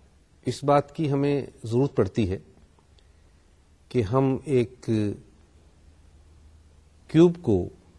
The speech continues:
یا کہہ لیجئے کہ پیرلیلوپپڈ کو، ریکٹینگولر پیرلیلوپپڈ کو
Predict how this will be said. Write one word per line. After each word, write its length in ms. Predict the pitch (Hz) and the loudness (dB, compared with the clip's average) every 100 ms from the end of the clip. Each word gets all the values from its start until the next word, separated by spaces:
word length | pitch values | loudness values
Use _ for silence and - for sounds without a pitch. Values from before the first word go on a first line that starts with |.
| - - | -20 -14
یا 260 | 120 107 98 95 95 - - - _ _ | -4 -2 0 -2 -6 -12 -20 -20 _ _
کہہ 120 | - | -2
لیجئے 420 | 107 107 101 107 101 | 2 2 2 0 -2
کہ 60 | 107 95 | -4 -2
پیرلیلوپپڈ 1200 | 107 101 107 123 139 117 107 - - - 120 - | 0 0 2 6 6 6 0 -8 -8 -2 -2 -2
کو، 200 | - 90 98 - | -4 -4 -4 -6
ریکٹینگولر 460 | 110 - 127 139 139 123 | -6 0 2 4 4 4
پیرلیلوپپڈ 540 | 110 104 101 98 82 - | 2 2 0 -2 -4 -8
کو 180 | 95 | -10